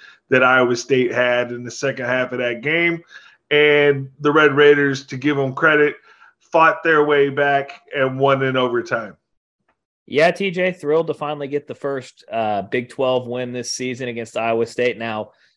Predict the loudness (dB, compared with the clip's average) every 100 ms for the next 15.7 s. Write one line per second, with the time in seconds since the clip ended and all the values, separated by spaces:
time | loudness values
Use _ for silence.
0 | _ -2 -2 -2 -8 -8 -10 -4 -2 -2
1 | -4 -6 -8 -8 -6 -6 -4 -2 -2 -4
2 | -10 -8 -8 -10 -10 -4 -4 -4 -8 -10
3 | -10 -10 -4 0 0 -2 -6 -6 -6 -8
4 | -10 -10 -10 -8 -6 -4 -2 -4 -6 -10
5 | -4 -2 -2 -4 -14 -14 -14 -18 0 0
6 | 0 -4 -6 -8 -12 -12 -14 -12 -8 -8
7 | -6 -8 -8 -4 -4 -4 -6 -8 -8 -12
8 | -12 -12 -12 -10 -8 -6 -6 -4 -2 -4
9 | -6 -6 -4 -4 -4 -6 -6 -8 -8 -8
10 | -10 -12 -16 _ _ _ _ -2 0 -2
11 | -4 -10 -4 -2 0 0 2 2 0 0
12 | -2 2 2 2 2 0 -2 -4 -6 -8
13 | -8 -4 0 0 -2 -2 -4 -4 -8 -8
14 | -6 -4 -4 -4 -8 -8 -8 -8 -10 -10
15 | -6 -2 -2 -2 -6 -14